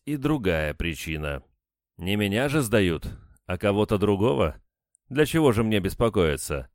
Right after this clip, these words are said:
Вот когда будут сдавать меня, тогда, конечно, я и начну волноваться. А так-то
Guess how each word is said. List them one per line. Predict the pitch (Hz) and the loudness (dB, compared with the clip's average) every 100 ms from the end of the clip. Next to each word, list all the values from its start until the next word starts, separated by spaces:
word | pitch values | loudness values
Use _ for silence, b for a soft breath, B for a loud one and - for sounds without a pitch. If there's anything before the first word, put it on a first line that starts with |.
| _ _ _ _ - | _ _ _ _ -6
Вот | 98 185 - | -2 0 0
когда | 151 117 151 135 | 0 2 2 2
будут | 139 139 101 | 2 2 2
сдавать | 98 120 117 | 4 4 4
меня, | 87 82 104 147 | 2 -2 0 -2
тогда, | 90 87 104 | 0 0 0
конечно, | 92 90 101 - | 0 0 0 0
я | 98 101 | 0 2
и | 104 | 2
начну | 120 - 180 | -2 -2 -2
волноваться. | 101 82 82 78 73 - 73 - _ _ _ _ - | 0 0 0 -2 -2 -4 -6 -6 _ _ _ _ -6
А | 92 | -2
так-то | 104 180 - 156 143 | 0 0 2 4 4